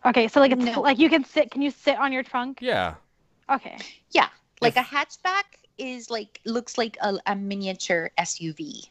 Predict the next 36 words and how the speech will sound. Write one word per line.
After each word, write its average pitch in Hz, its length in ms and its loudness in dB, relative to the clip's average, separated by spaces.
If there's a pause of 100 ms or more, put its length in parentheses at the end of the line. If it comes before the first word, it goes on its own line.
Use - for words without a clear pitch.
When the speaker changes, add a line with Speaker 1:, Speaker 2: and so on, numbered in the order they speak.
(120)
Speaker 2:
Like, 170 180 4
Speaker 1:
Yeah, 262 120 4
Speaker 2:
the 220 80 0
Speaker 1:
it's 240 80 4
like 220 120 6
Speaker 2:
do-, 285 60 4
Speaker 1:
an, 262 80 0
Speaker 2:
the 277 80 -2
Speaker 1:
it's, 277 100 -4
like, 180 120 2
Speaker 2:
door 180 100 -2
is, 240 220 -2
like, - 120 -4
Speaker 1:
egg-shaped. 123 160 0
Speaker 3:
Oh. 123 680 2
Speaker 2:
Yeah. 113 720 4
Speaker 1:
There's 262 140 0
a 269 80 4
window 262 420 4
Speaker 2:
It's, 254 80 -4
Speaker 1:
into 254 140 -2
Speaker 2:
it, 240 40 -4
Speaker 1:
the 233 100 -6
trunk. - 160 -18
Speaker 2:
it's 214 160 -4
like 359 160 -2
a 370 80 0
running 302 340 -4
shoe. - 400 -14 (180)
It's - 220 -2
like 240 100 -2
a - 20 -4
Speaker 3:
Okay. 311 120 6
Speaker 1:
Yeah. 370 180 8
Speaker 2:
running 202 140 2
shoe. - 320 -12